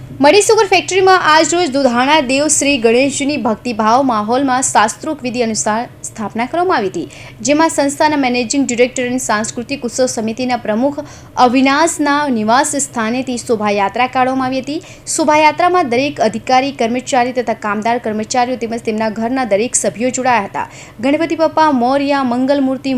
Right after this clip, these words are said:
મોરયાના નારાઓથી મળી સુગર ફેક્ટરીનું વાતાવરણ ભક્તિમય માહોલમાં રંગાઈ ગયું હતું.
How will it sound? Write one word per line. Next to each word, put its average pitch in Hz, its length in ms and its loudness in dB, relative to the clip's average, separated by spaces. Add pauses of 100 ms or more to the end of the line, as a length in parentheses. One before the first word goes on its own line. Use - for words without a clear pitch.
મોરયાના 254 580 -2 (380)
નારાઓથી 262 520 0 (140)
મળી 262 300 -2
સુગર 254 460 -2 (120)
ફેક્ટરીનું 285 580 -2
વાતાવરણ 269 520 -2
ભક્તિમય 220 440 -6 (120)
માહોલમાં 233 600 -2 (320)
રંગાઈ 302 460 4
ગયું 185 160 0
હતું. 143 180 -12